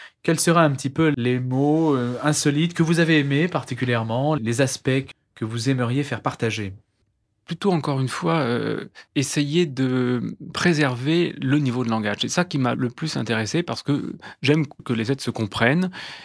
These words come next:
Speaker 2: et qu'on puisse accéder aux nuances et donc valoriser les échanges entre les individus, tout ce qui va, euh, dans le fond, euh, à l'encontre de ces échanges riches,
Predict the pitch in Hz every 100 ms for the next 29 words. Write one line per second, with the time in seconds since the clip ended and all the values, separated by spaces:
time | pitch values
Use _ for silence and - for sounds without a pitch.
0 | - - 196 131 127 180 - - 85 117
1 | 139 - 143 165 156 131 127 139 180 -
2 | - - - 101 120 117 139 120 120 123
3 | 127 135 117 - 113 104 110 - 117 110
4 | 113 101 104 104 - - - - - -
5 | 190 - - 151 139 151 135 117 139 135
6 | 139 135 139 - 156 131 117 117 117 143
7 | 143 170 156 - 117 117 - 110 117 -
8 | 123 104 110 180 208 -